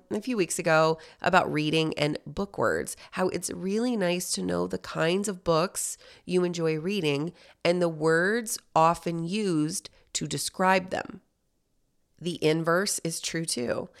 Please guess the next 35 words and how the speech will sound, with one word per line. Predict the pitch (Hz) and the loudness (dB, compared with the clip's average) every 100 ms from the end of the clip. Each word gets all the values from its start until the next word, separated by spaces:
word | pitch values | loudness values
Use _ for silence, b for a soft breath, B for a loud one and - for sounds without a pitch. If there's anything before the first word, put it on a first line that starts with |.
| B - | B -4
It's | 175 - | -4 -2
good | - 165 | -2 0
to | - | 0
know | 190 170 | 0 2
words | 151 139 151 190 - | 4 4 4 -2 -6
that | 160 165 | -4 -4
consistently | - 170 165 - 254 269 - 185 156 - 147 131 196 240 b b b _ | -4 -2 -2 0 -2 -2 -2 -4 -6 -4 -4 -4 -6 -10 b b b _
do | 190 190 | 0 2
not | 170 160 | 4 4
represent | 160 156 156 151 139 131 - - - | 2 2 0 0 0 0 -6 -10 -4
what | 139 | -2
you | 131 131 | 0 0
like. | 131 95 - - b b b b _ | 0 -2 -4 -14 b b b b _
So | - 214 | 4 4
we | 214 | 6
learned | 202 226 233 | 4 2 0
that's | 190 - | -2 -4
true | - 175 | -4 -4
of | 156 | -2
books, | - 240 196 - - - | -2 2 2 2 -2 -2
and | 180 | 0
I | 202 | 0
believe | 220 240 233 | 0 -2 -2
it's | - | -4
also | 208 233 | -4 -4
true | - 233 | -4 -4
of | 226 | -6
clothes. | - 208 240 - - - B B | -6 -4 -2 -2 -4 -8 B B
You | - 240 | -6 -2
can | 262 247 | 0 0
slowly | - 175 170 175 214 | 0 2 2 2 -2
begin | 196 175 | -2 -4
to | 175 | -2
gather | 165 160 175 | 0 2 0
words | 156 156 147 175 226 - | -2 -2 0 0 -2 -4